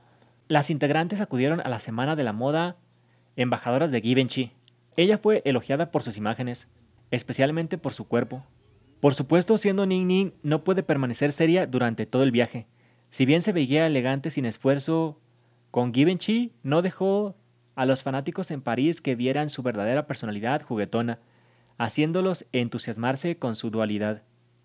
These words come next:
Cuando fue a la tienda de Givenchy, sus fans se sintieron complacidos por lo linda que es.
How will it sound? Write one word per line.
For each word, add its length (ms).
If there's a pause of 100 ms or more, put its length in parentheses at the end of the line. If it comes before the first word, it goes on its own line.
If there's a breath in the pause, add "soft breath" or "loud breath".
Cuando 260
fue 200
a 20
la 100
tienda 260
de 120
Givenchy, 440
sus 280
fans 300
se 60
sintieron 640
complacidos 720
por 540 (400 soft breath)
lo 220
linda 320
que 280
es. 180